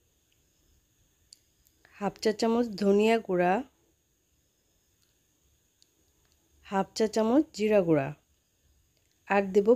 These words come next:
পরিমাণ মতো লবণ। এখন আমি এখানে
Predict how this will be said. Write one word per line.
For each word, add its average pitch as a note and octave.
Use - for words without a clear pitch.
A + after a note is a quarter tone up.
পরিমাণ A3
মতো G#3
লবণ। D#3+
এখন G#3
আমি A#3
এখানে G#3+